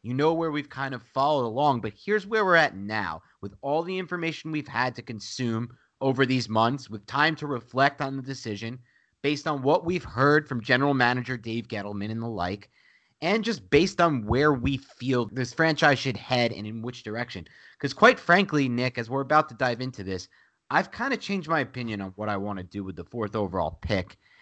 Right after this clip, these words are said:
and I'll get into that in a little. Um, but before we do that, Nick,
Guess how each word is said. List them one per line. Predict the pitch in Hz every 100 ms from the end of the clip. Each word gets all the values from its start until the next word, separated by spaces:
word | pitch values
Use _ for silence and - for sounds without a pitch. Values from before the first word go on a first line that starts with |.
| _ _
and | 123 135 131 127
I'll | 143
get | 156 208 156
into | 147 120
that | 120 110
in |
a | 107
little. | 98 95 92 92 _ _ _
Um, | 90 98 92 87 - -
but | 139
before | 147 - 196 208 196
we | 175
do | 123 117
that, | 107 101 92
Nick, | 104 98